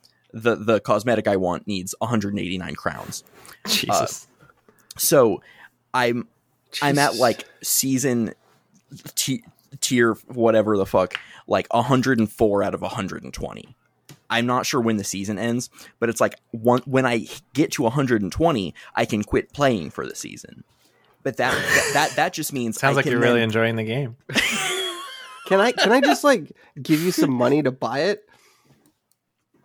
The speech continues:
Speaker 1: Buy what?
Speaker 3: The cosmetic.
Speaker 1: No.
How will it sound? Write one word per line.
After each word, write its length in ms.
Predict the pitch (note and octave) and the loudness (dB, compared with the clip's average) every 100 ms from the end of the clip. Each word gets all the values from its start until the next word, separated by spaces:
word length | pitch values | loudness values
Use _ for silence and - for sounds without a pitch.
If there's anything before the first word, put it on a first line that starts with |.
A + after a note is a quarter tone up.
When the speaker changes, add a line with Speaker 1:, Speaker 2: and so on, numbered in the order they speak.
| - | -2
Speaker 1:
Buy 160 | B2 | 2
what? 320 | A2 A2+ C2+ - _ _ _ | 4 4 2 -4 _ _ _
Speaker 3:
The 140 | D#3 | -8
cosmetic. 760 | D#3 F3+ F3 F3+ A3+ B2+ - _ _ _ _ _ _ _ - - - _ _ _ _ - - - - _ _ | -4 0 0 0 -2 -4 -8 _ _ _ _ _ _ _ -14 -12 -16 _ _ _ _ -20 -16 -16 -18 _ _
Speaker 1:
No. 680 | A#2+ A#2+ B2+ C3 G#2+ B1 | -20 -6 0 2 2 -2